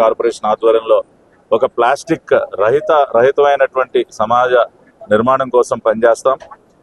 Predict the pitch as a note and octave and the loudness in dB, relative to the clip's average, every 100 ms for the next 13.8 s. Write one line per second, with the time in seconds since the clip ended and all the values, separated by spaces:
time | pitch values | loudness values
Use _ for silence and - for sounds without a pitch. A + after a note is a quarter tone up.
0 | - A#2 C3+ C3+ C3 D3 F#3+ - A#2 G#2+ | -2 2 2 2 0 0 0 0 -2 0
1 | G#2+ C#3 C#3+ C#3 A#2+ A#2+ B2+ B2+ B2 A#2+ | 0 4 4 4 4 4 0 -2 0 0
2 | - A#2+ - A2 B2+ B2+ - E3 - _ | -2 -10 -4 -2 -2 -4 -4 -10 -10 _
3 | _ _ G2+ B2 - C3 B2 A#2 A#2+ - | _ _ 2 2 2 0 2 2 0 -2
4 | A2+ B2+ - A#2+ A2+ A2+ A#2+ A2+ G#2+ - | -4 -4 -6 -2 -2 0 -2 0 -2 0
5 | A#2+ - C3+ C#3 _ _ _ _ F#2+ A2 | -2 -2 -2 -2 _ _ _ _ -2 0
6 | C#3+ E3+ E3 D#3+ D3+ D3 C#3 D3 B2 B2+ | 2 0 0 0 2 2 2 -4 -2 -2
7 | A#2+ C#3 C#3 C#3 A#2 B2+ C#3 D3 C#3+ - | 2 2 2 0 2 2 2 0 -2 -4
8 | B2 B2+ C#3 C3+ C#3 B2+ G#2+ _ _ _ | -4 0 -2 -2 -6 -8 -8 _ _ _
9 | G2 A2+ C3+ - C#3+ B2+ C3 B2+ B2 A#2 | -2 0 0 -2 -2 2 2 4 2 0
10 | G2+ A2 B2+ - B2+ - B2 A2+ A#2 A2 | -4 -6 -6 0 0 2 -4 -2 -2 -2
11 | - B2 A#2+ A#2 A#2 A2 A#2+ A2+ A2 G#2 | -4 -4 -4 -4 -8 0 0 0 -4 -4
12 | A2+ A2+ B2 _ - - - A2 C3+ D3+ | -4 -4 -4 _ -20 -20 -14 -6 -4 0
13 | C#3+ - D#3 C#3+ C3 C3+ C#3+ | -2 0 -4 2 2 4 2